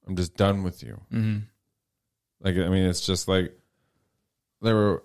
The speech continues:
Speaker 1: there's twenty-three babies born at McLaren tonight. I don't give a shit about any of them because I don't know them.
Speaker 2: Yeah.
Speaker 1: Now, I do believe every life is precious.
Speaker 2: Yeah, yeah.
Speaker 1: All that stuff.
Speaker 2: No,
Speaker 1: But I,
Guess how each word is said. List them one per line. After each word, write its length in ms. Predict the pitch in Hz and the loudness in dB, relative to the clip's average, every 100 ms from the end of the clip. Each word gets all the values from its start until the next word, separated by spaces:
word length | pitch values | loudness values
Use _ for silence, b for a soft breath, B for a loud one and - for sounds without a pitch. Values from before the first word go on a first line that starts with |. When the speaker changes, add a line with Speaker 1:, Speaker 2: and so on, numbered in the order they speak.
| - | 0
Speaker 1:
there's 340 | 107 107 95 | 4 4 2
twenty-three 560 | - 127 123 120 120 113 | -2 4 6 6 6 4
babies 460 | 95 101 95 92 | 6 4 4 0
born 360 | 87 90 95 92 | -2 0 2 2
at 60 | 78 | -2
McLaren 520 | 87 - 95 87 87 | -6 -2 0 0 -2
tonight. 380 | 95 90 80 - _ _ _ _ _ _ _ _ _ _ _ _ - | -4 -2 -2 -6 _ _ _ _ _ _ _ _ _ _ _ _ -4
I 60 | |
don't 40 | 101 | 0
give 100 | 95 | 2
a 40 | |
shit 240 | 90 107 98 | 2 2 2
about 220 | 90 90 | 2 2
any 220 | 92 98 | 2 0
of 120 | 87 | -2
them 160 | 87 85 | -4 -4
because 240 | 82 85 | -4 -4
I 40 | 85 | -2
don't 240 | 85 82 | -4 -6
know 340 | 85 82 85 82 | -8 -4 -2 -2
them. 400 | 80 71 85 90 _ - | -4 -6 -10 -16 _ -6
Speaker 2:
Yeah. 240 | 107 90 - | -6 -6 2
Speaker 1:
Now, 180 | 110 101 | 4 6
I 100 | 98 | 6
do 180 | 107 | 4
believe 300 | 92 98 98 | 4 2 2
every 220 | 90 82 85 | 2 0 -2
life 240 | 82 - | -4 -6
is 80 | - | -12
precious. 800 | - 151 147 - 127 113 - 226 | 4 6 6 4 2 2 -4 0
Speaker 2:
Yeah, 300 | 220 160 107 | 4 4 4
yeah. 240 | 120 165 | 2 2
Speaker 1:
All 60 | 117 | 6
that 220 | 123 131 | 6 4
stuff. 260 | - 110 151 | 2 2 2
Speaker 2:
No, 180 | 180 | 2
Speaker 1:
But 180 | 147 | 4
I, 20 | 127 | 4